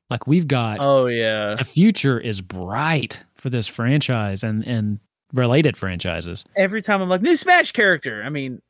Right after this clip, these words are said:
Speaker 2: a character will come out, and it's hard to be upset about 'em because it's like, you know, someone's excited, but y-, your disappointment when it's not who you want it to be is so immeasurable, but you can't complain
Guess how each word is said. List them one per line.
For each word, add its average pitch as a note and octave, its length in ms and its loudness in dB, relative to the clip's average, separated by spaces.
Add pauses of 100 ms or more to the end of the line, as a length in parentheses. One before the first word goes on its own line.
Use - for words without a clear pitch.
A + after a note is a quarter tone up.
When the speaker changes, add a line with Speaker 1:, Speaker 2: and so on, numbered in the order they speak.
(180)
Speaker 2:
a D#3 80 -4
character G3 320 0
will F3 80 0
come D#3 240 -2
out, B2 400 -2 (340)
and A3 80 2
it's C4 120 2
hard G3 240 6
to E3 60 -2
be D#3+ 100 2
upset C3+ 320 0
about A#2 280 0
'em A#2 220 -4 (340)
because A#2 760 -2 (100)
it's B2+ 220 -12
like, G#2 420 -6 (300)
you B2+ 80 -10
know, G#2 100 -10
someone's E3 400 0
excited, A2+ 560 -4
but B2+ 220 -2
y-, C#3+ 200 -6
your E3+ 140 2
disappointment D#3 680 -2
when C#3 100 -2
it's C3 100 -6
not D3 140 2
who C3+ 80 0
you C3 100 -2
want B2+ 140 -2
it A#2 80 -6
to A#2 60 -12
be B2+ 100 -2
is A#2+ 120 -4
so C3+ 460 0
immeasurable, A#2 680 -4
but A#2+ 180 -16
you - 40 -20
can't F3+ 240 -2
complain A2+ 540 -4